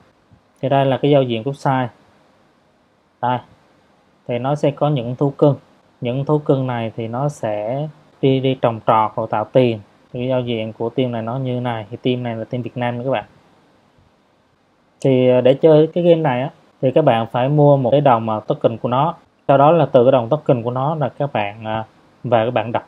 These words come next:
trứng để các bạn mua những con bet. Rồi từ những con bet đó thì các bạn bắt đầu lại đi trồng trọt chăn nuôi. Thì mình sẽ hướng dẫn các bạn là mua cái token của đồng Debet này. Thì các bạn vào trang là PancakeSwap.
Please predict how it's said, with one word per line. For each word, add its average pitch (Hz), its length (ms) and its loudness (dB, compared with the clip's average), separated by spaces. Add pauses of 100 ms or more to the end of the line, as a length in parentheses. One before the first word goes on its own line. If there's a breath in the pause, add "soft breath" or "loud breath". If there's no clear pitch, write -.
trứng 170 200 2 (720)
để 113 160 2
các 131 140 -4
bạn 117 220 -2
mua 131 140 0
những 120 120 -6
con 131 160 -4
bet. 160 200 2 (640)
Rồi 120 160 -2
từ 117 100 2
những 117 180 -6
con 135 120 -4
bet 156 180 2
đó 160 320 2 (120)
thì 117 100 -6
các 135 120 -4
bạn 110 240 -2
bắt 143 140 -4
đầu 110 220 0
lại 107 140 -4
đi 113 160 -10
trồng 113 200 -6
trọt 104 200 -4
chăn 123 160 -4
nuôi. 135 180 4 (1500)
Thì 120 140 0
mình 120 180 0
sẽ 135 140 2
hướng 160 240 4
dẫn 127 220 -2
các 156 140 -2
bạn 117 300 -2
là 113 100 -4
mua 123 320 -2
cái - 240 -8
token 135 340 -2
của 131 120 0
đồng 113 140 -2
Debet 120 280 0
này. 131 220 -4 (1300)
Thì 123 100 0
các 147 100 0
bạn 120 280 2
vào 117 380 2
trang 131 360 2
là 117 300 -2
PancakeSwap. 127 720 -2